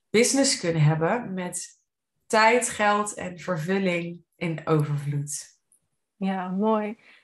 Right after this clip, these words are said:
Speaker 2: En ik ken jou natuurlijk nog, daar hadden we het net eventjes kort over, eh, van de tijd dat jij nog een blog had en dat ik zelf ook nog een blog had.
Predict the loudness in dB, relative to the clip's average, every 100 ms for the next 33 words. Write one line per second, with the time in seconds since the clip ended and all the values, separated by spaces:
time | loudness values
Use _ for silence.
0 | _ _ 4 6 4 0 2 2 4 4
1 | 2 0 -2 -2 -2 -4 -8 -2 2 2
2 | 2 0 -4 -6 -8 -8 -8 0 4 4
3 | 2 -4 -4 -2 -2 -2 -4 0 2 2
4 | 0 0 0 2 2 2 0 -2 -2 -2
5 | -2 0 2 0 -2 -6 -6 -6 -6 -6
6 | -4 2 2 4 0 0 -4 -6 -4 -6
7 | -6 -4 -4 -6 -10